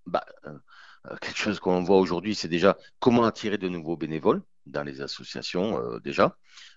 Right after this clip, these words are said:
Comment remercier et valoriser, mais, re-, valoriser aussi, euh,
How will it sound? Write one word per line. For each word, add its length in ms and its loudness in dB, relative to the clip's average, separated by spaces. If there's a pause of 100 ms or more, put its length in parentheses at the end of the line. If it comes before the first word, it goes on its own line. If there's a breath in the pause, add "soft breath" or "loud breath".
Comment 300 8
remercier 500 -4
et 40 -4
valoriser, 440 -2
mais, 300 -10
re-, 400 -2
valoriser 480 2
aussi, 400 -2
euh, 180 2